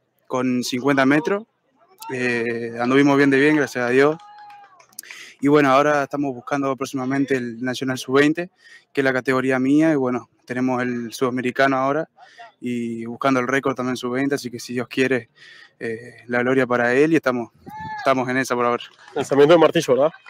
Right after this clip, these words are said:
Speaker 1: Sí, lanzamiento de martillo.
Speaker 2: ¿Qué se siente dos primeros puestos, ¿no? El tuyo y el Luciano.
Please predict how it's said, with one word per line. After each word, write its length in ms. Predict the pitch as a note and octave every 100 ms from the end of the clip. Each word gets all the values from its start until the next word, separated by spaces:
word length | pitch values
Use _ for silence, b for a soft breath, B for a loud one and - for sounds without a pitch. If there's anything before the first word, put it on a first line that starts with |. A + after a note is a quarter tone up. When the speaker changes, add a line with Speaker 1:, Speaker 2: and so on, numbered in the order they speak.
| -
Speaker 1:
Sí, 100 | D3+ C3+ -
lanzamiento 340 | C3 C3 C#3
de 40 | C#3+
martillo. 260 | C3 B2+ - - _
Speaker 2:
¿Qué 80 | D3
se 100 | C3+
siente 580 | D#3 D#3+ E3+ D3+ C3+ B2+
dos 140 | D#3+
primeros 320 | - D#3+ D3+
puestos, 240 | - G#3+ D#3
¿no? 120 | F#3
El 100 | C#3
tuyo 260 | G3+ -
y 40 | D3+
el 60 |
Luciano. 300 | C3+ A3+ C3+